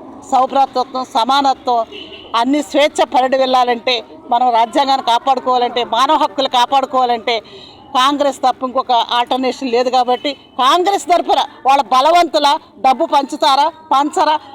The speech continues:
ఇది చూడొద్దండి. అంబేద్కర్ గారు మనకి ఒక పవర్ఫుల్ ఆయుధం మనకి చేతిలో పెట్టారు, ఓటైన ఆయుధాన్ని. ఆ ఆయుధాన్ని ఉపయోగించుకుందాం,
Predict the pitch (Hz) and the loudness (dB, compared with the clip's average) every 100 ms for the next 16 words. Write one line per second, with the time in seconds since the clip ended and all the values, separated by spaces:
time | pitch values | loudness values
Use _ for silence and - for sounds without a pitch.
0 | 262 311 392 349 330 359 277 294 240 196 | -4 0 0 2 4 4 2 0 -2 -4
1 | 202 247 339 349 330 302 294 285 277 269 | -2 0 2 2 0 0 0 0 -2 -2
2 | 285 262 - 262 277 277 302 320 381 - | -2 -4 -6 -4 -2 0 2 4 4 2
3 | 339 277 330 339 320 302 294 294 294 320 | 2 4 2 2 2 0 -2 -2 0 0
4 | 285 269 - 247 - - - 254 330 359 | 0 -2 0 -2 -4 -18 -8 2 2 4
5 | 359 311 277 302 277 220 196 - - 254 | 2 2 2 2 0 0 -4 -18 -6 2
6 | 269 359 392 381 339 392 427 392 359 330 | 4 4 4 2 2 2 0 0 -2 0
7 | 294 226 | 0 -2